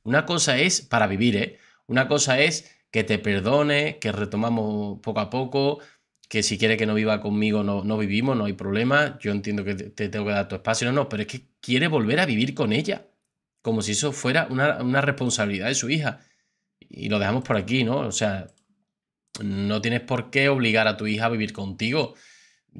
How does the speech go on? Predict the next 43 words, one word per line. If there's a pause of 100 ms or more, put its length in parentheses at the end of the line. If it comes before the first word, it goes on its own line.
(100)
Tu
hija
ya
cumplió
la
mayoría
de
edad,
vives,
vive,
puede
vivir
con
su
chico,
tiene
mayor
de
edad,
no
sé. (560)
Lo
lógico
es
que
tenga
su
intimidad
con
su
chico. (220)
Eso,
eso
no
quita
que
te
invite
a
la
piscina,
al
gimnasio,